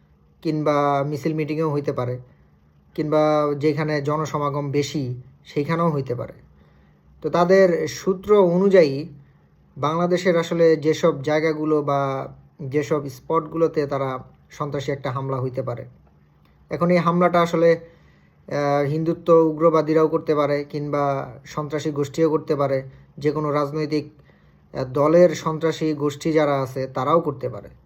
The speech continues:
মানে এটার ঠিক নেই যে আসলে কে করবে, এটা আসলে সঠিকভাবে বলা যাচ্ছে না যে আসলে কে বা কোন দিক থেকে হামলা করবে।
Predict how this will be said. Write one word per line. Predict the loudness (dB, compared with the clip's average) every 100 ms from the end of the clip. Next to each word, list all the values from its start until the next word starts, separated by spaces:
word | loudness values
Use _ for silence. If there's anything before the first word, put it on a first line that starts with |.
| _ -10
মানে | -6 -4
এটার | 0 0 0 -8
ঠিক | -8 -4 0
নেই | 2
যে | 2
আসলে | 0 -2 -4 -4 -8 -20 _ _ _ -2
কে | -2
করবে, | 0 0 0
এটা | -2 -2
আসলে | -2 2 2
সঠিকভাবে | 0 -4 -4 -2 0
বলা | 2 2
যাচ্ছে | 2 -2 -4
না | -6 -6
যে | -6
আসলে | -6 -8 -8 -8
কে | -4 -2 -2 -4
বা | -8 -8
কোন | -6 -8
দিক | -8 -8
থেকে | -10
হামলা | -8 -8 -8
করবে। | -10 -16